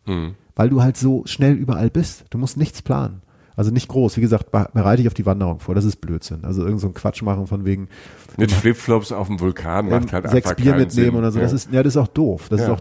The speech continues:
Speaker 2: fast dumm, weil es dann irgendwann doch mal trocken ist oder du irgendwie was brauchst. Oder das ist halt
Speaker 1: Mhm.
Speaker 2: fast Wüstenklima da oben. Egal. Eine Sache, ähm, die ich erwähnt haben wollte. In dieser Ebene oder beziehungsweise in der Mitte der Insel, ja, gibt's eine Sternwarte. Ja.
Speaker 1: Oi,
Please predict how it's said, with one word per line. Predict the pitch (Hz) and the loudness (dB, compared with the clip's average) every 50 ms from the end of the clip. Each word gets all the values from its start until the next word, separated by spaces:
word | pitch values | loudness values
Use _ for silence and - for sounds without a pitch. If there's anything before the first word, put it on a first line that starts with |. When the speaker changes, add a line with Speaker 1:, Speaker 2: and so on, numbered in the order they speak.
| - - - | -6 -4 -2
Speaker 2:
fast | 123 120 - - 110 | -2 -2 -2 -2 -2
dumm, | 110 127 131 139 139 123 | 2 2 2 2 2 2
weil | 120 110 | 2 2
es | 113 - | 2 2
dann | - 117 92 | 0 -2 -2
irgendwann | 107 113 113 110 104 | -2 0 0 0 0
doch | 110 120 120 | 0 -2 -2
mal | 120 110 | -2 -4
trocken | - - - - 117 - - 104 87 | -4 -4 -2 -2 -2 -2 -2 -8 -8
ist | - 92 87 - - | -6 -6 -6 -6 -2
oder | 95 95 95 | 0 0 0
du | 92 101 87 | 0 -2 -2
irgendwie | 101 104 101 98 | -2 -2 0 0
was | 98 95 - | 0 0 -2
brauchst. | - - 107 104 101 92 95 - - - | -2 0 2 2 2 2 0 -2 -4 -4
Oder | 95 92 92 | -2 -2 -2
das | 98 104 | -2 -2
ist | 120 131 139 | -2 0 0
halt | 127 123 | 0 0
Speaker 1:
Mhm. | - | -2
Speaker 2:
fast | - - 127 - - - | -4 -4 -4 -4 -4 -8
Wüstenklima | 147 - - 127 - - - 82 76 64 | -10 -8 -8 -10 -8 -6 -6 -6 -6 -8
da | - 73 | -8 -8
oben. | 58 58 - 85 - - - - - - - - | -10 -10 -12 -16 -18 -20 -20 -20 -20 -18 -8 -2
Egal. | 131 127 127 117 90 76 76 82 - _ - - - - - - | 0 2 2 2 2 0 -2 -4 -8 _ -20 -20 -20 -20 -8 -2
Eine | - 131 170 185 | 0 4 4 4
Sache, | 156 135 160 - - 185 190 185 _ - - - _ - | 4 4 2 2 2 0 -2 -2 _ -12 -20 -20 _ -6
ähm, | - 117 120 117 120 104 | -2 0 0 0 0 -2
die | 113 113 | -6 -4
ich | - 117 | -2 -2
erwähnt | 120 104 120 113 113 110 - | 0 2 2 2 0 0 -2
haben | 87 80 80 - 80 | -2 -4 -4 -6 -8
wollte. | - - 73 76 73 76 82 92 _ _ _ _ _ _ _ _ _ _ _ _ _ _ - | -10 -8 -8 -8 -8 -10 -14 -16 _ _ _ _ _ _ _ _ _ _ _ _ _ _ -10
In | - 127 147 | -4 -2 0
dieser | 151 143 123 120 - | 0 2 2 2 2
Ebene | - 117 131 127 113 95 87 | 4 2 2 2 2 -2 -2
oder | 90 92 | -2 -2
beziehungsweise | 92 101 101 101 101 101 104 113 117 104 104 - | -2 -2 -4 -4 -6 -2 2 2 4 4 2 2
in | - | 2
der | 113 110 | 2 2
Mitte | 110 110 123 - - 117 90 | 4 4 2 2 4 2 0
der | 80 - - 90 | 2 0 -2 -2
Insel, | - - 120 110 90 80 73 | 0 0 0 0 0 0 0
ja, | - 90 98 117 - _ - - _ _ - | 0 -2 -2 -4 -6 _ -18 -20 _ _ -4
gibt's | 117 - - | -4 -2 -2
eine | 117 | -2
Sternwarte. | 107 - - 110 104 104 110 120 104 90 82 80 82 - - - 120 - _ _ _ _ - | -4 -2 0 2 2 2 2 0 0 -2 -2 -2 -4 -6 -10 -14 -14 -18 _ _ _ _ -10
Ja. | - 87 | -6 -4
Speaker 1:
Oi, | 101 170 170 87 73 | -2 0 0 -2 -2